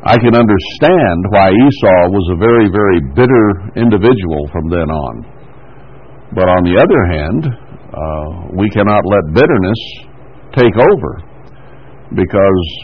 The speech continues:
God should have been the God of Esau, but Esau became the God of Esau.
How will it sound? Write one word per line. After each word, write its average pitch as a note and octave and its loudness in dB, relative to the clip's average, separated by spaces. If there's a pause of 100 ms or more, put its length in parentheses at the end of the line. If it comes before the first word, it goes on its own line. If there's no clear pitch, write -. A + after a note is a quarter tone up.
(1160)
God C3+ 4 (220)
should B2 4
have G#2+ 2
been A2+ 2
the G#2 -2
God F2+ 4
of A2+ 2
Esau, C3 2 (880)
but G#2 2
Esau C3 4
became F#2+ 0
the F2 -2
God F2 2
of E2 -2
Esau. E2+ 0